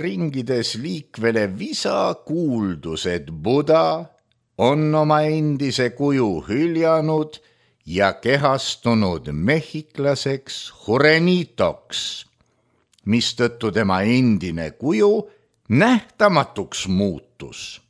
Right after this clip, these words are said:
See legend leidis küllaldaselt uskujaid, nii et kui õpetaja kord ööseks ühe vene teosoofilise luuletaja kabinetti magama pandi, toimus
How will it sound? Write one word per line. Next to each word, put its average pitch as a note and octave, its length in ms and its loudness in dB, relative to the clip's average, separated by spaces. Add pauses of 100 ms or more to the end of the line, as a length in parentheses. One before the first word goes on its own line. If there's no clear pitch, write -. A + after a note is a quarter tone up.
(1700)
See D#3 240 0
legend A3+ 680 -2
leidis F#3+ 720 -2
küllaldaselt D3+ 1120 0
uskujaid, F#2+ 1040 -2
nii G2+ 240 2
et F#2+ 160 0
kui G2 240 0
õpetaja G2+ 720 0
kord G2 360 -2
ööseks G2+ 680 -2
ühe G2+ 240 0
vene G#2+ 340 0
teosoofilise G2 1040 -4
luuletaja G2+ 760 -2
kabinetti G2+ 760 -2
magama C3 540 0
pandi, D#2 640 -4 (920)
toimus F#3 560 -2